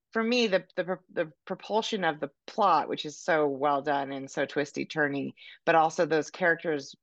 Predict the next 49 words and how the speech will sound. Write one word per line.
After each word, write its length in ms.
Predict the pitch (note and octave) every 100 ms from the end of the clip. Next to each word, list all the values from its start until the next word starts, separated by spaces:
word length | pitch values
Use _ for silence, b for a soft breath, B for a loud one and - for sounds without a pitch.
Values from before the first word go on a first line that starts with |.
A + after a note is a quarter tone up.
| - -
the 220 | C3 D#3+
combination 640 | - G3 F3 D#3 E3 -
of 100 | C#3
that 200 | C#3 C3+
just 180 | C#3+ -
makes 240 | D3+ C3 -
for 120 | C#3
such 500 | - - F3+ - - -
a, 200 | C#3+ C3 - B B B _ - - - -
a 120 | D3
satisfying 680 | - E3+ D3 C#3 - C3+ C3
read. 340 | C3+ G2+ F2
So 140 | - D3
that 220 | D#3+ C#3+
is 240 | C3 - -
so 320 | - - D#3
fun. 380 | D3 C3+ F#2+ -
So, 340 | - A#3+ G3+ F3+ B B -
okay, 160 | G#3
so 80 | G3
this 260 | F#3+ C#4+ F#4
is 120 | B3
obviously 360 | G3 F3 F3+
book 240 | E3 E3+ -
one, 440 | G#3 D3 C3+ F3 D#3+
and 100 | E3
I 120 | E3
figured, 340 | G#3+ F#3+ F3 -
I 140 | E3
knew 260 | F3 G#3+ G#3
from 160 | G3 E3
the 160 | D#3+
end 300 | E3 F3+ D#3+
that 120 | D3 - - -
if 140 | D3+
you 100 | F3
<laughs> 20 |
didn't 200 | A#3+ B3+
write 180 | A3 G3
another 260 | F#3+ F3+ D#3
book, 240 | F#3 F#3
I 60 | E3+
was 160 | D3
gonna 160 | D#3 D3+
show 220 | - F3+
up 100 | D#3+
at 80 | C3+
your 140 | C#3+
door, 480 | C#3 F3 C#3 A#2+